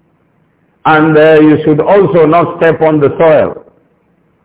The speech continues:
because it could also feel pain. And there are ants that you step on when you walk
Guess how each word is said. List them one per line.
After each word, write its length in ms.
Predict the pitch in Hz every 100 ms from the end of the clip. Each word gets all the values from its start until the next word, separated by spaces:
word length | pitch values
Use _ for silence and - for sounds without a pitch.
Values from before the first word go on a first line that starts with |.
| _ _ _ _ _ _ _ _ _ _ _ _ _ _ _
because 300 | 113 139 139 139
it 160 | -
could 160 | 123 123
also 500 | 147 180 170 147 120
feel 220 | 143 143 123
pain. 380 | 131 117 113 - - _ _ _ _ _ _ _ _ _
And 180 | - 139
there 180 | 143 143
are 240 | 143 175 208
ants 240 | 170 -
that 200 | 139 127
you 120 | 135 -
step 200 | - 156
on 260 | 156 139 123
when 180 | 131 135
you 100 | 120
walk 280 | 120 127